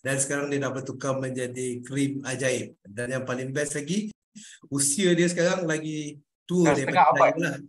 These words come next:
Speaker 1: <laughs> Dah setengah
Speaker 2: setengah
Speaker 1: abad
Speaker 2: abad.
Speaker 1: dah. Tahun tujuh puluh dua, ah, sampai dua ribu dua puluh tiga ni dah masuk lima puluh satu tahun ada dekat dalam pasaran. Oh, memang cukup luar biasa. Dan kita pasti, sudah pasti, sudah macam kita beritahu tadi, ada banyak, begitu banyak testimoni tak ter-,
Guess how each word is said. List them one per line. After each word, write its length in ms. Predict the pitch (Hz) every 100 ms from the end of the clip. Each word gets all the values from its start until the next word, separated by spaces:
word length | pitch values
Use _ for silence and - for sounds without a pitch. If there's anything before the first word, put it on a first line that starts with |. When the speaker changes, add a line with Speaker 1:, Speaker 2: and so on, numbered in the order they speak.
| _
Speaker 1:
<laughs> 0 |
Dah 120 | - -
setengah 280 | 190 - 180
Speaker 2:
setengah 320 | 180 175 180
Speaker 1:
abad 80 | 175
Speaker 2:
abad. 160 | 180
Speaker 1:
dah. 160 | 165 139 - - -
Tahun 220 | 160 165 165
tujuh 160 | 170 180
puluh 200 | 175 175
dua, 240 | 185 214 262 269
ah, 120 | 147 135
sampai 320 | 147 165 165
dua 100 | 170 165
ribu 480 | 170 170 170 170 170
dua 160 | 160
puluh 160 | 156 165
tiga 240 | 170 170 180
ni 80 | 190
dah 80 | 160
masuk 320 | 160 160 156
lima 240 | 160 165
puluh 160 | 165 165
satu 240 | 160 165
tahun 400 | 165 170 165 - - - - _
ada 240 | 131 135 151
dekat 300 | 143 - 151 135
dalam 400 | 139 139 135 135
pasaran. 480 | 131 131 131 120 107
Oh, 80 | 113
memang 320 | 131 151 151
cukup 240 | 151 - 139
luar 220 | 135 127
biasa. 400 | 131 131 139 113 - - - -
Dan 160 | 160 160
kita 240 | 156 156
pasti, 480 | 160 160 247 156 - - - -
sudah 320 | 156 147 160
pasti, 320 | 165 160 185
sudah 320 | 175 165 156 143
macam 240 | 143 151 147
kita 160 | 156
beritahu 240 | 151 151 160
tadi, 160 | 175
ada 160 | 180 160
banyak, 640 | 143 147 160 165 - -
begitu 560 | 156 123 139 139 143 151
banyak 400 | 135 143 147 139
testimoni 560 | 131 - 127 127 143 160
tak 320 | 131 117
ter-, 120 | 117